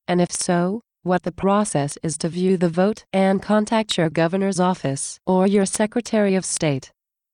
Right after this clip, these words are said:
Also, find out if there an online source listing the names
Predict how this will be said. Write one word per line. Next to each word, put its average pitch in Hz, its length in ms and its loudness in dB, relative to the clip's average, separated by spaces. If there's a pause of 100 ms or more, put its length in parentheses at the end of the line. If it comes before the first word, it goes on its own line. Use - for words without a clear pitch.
(120)
Also, 165 560 0 (220)
find 214 440 2
out 196 160 4
if 175 140 -4
there 170 260 0
an 180 160 2
online 175 540 2
source 214 400 -2
listing 170 400 0
the 165 80 0
names 151 560 0